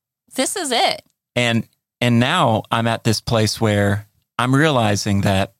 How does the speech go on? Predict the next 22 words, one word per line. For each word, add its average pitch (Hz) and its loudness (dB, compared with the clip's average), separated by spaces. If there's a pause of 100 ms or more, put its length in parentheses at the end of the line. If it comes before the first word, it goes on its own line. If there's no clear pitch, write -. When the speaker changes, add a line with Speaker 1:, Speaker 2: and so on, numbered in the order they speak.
Speaker 2:
I'm 123 0
not 120 0
bigger 107 2
than 101 0
my 98 2
body. 92 -2 (600)
Speaker 1:
What 220 -2
does 226 -6
that 196 -4
mean? - -10 (420)
Speaker 2:
My 107 0
head 135 2
was 117 0
deflated. 104 0
I 113 -2
was 110 -2
seeing 143 0
things 117 0
as 117 -2
they 110 0 (140)
truly 113 2
were 101 2